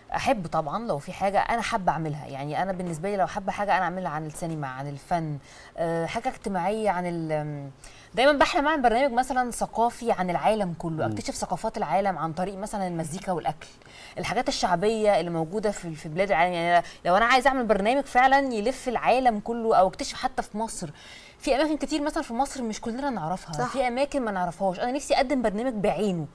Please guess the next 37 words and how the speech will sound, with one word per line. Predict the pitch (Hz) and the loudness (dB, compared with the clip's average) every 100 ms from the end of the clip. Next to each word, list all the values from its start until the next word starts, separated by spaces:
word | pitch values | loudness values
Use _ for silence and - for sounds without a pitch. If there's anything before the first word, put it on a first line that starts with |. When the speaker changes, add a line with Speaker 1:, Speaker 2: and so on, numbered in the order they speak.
| - - | -16 -6
Speaker 1:
اللي | 180 233 | 4 4
هو | 240 202 | 4 -4
يكتشف | - 262 262 247 | -2 0 0 -4
حاجة | - 233 220 | 2 2 4
معينة | 208 165 185 220 | 2 2 0 0
إحنا | 226 208 | -2 -6
مش | 175 | -6
عارفينها. | 160 156 196 185 | -6 -4 -4 0
أنا | 262 262 | 2 2
كسالي | - 190 220 - | -2 -4 0 0
أتخض | - - 220 175 | 0 0 2 2
لما | 170 185 | 0 2
أعرف | 196 - | 0 0
معلومة | 156 185 190 | -6 -4 -4
زي | 160 151 | -4 -4
كده، | 185 165 160 - - - | -4 -4 -6 -16 -16 -2
أكتشف، | 185 - 254 269 233 - | -2 0 -2 -2 -6 -2
آه، | 180 175 165 165 160 156 - - - | 2 6 8 8 6 0 -16 -10 2
كل | 269 285 262 214 | 4 4 2 0
مكان | 196 185 190 196 254 277 | -2 2 2 4 0 0
في | 240 | 2
بلدنا | 190 233 262 262 | 4 4 4 2
عنده | 285 190 269 254 | 4 4 2 0
الكالتشر | 214 254 254 240 190 | 2 2 2 -2 -2
بتاعته | 170 202 208 | 2 2 2
والثقافة | 170 - 190 240 233 | -8 -6 -2 -2 0
بتاعته | 240 233 208 | 0 0 0
المختلفة، | 185 180 - 214 190 175 - - - - | -6 -6 -2 -2 -2 -6 -6 -20 -18 -4
عن-، | 202 226 - | -4 -4 -6
عنده | 180 254 269 | 0 2 2
الم-، | 269 208 208 | 0 0 2
الفن | 214 - 277 269 | 2 6 6 6
بتاعه | 220 233 226 208 | 0 6 6 6
والمزيكا | 196 190 175 240 220 | 4 0 -2 -2 0
بتاعته | - 208 208 | 2 2 0
والتراث | 196 - 214 254 | -6 0 4 4
بتاعه. | 220 196 196 196 | 2 -2 2 2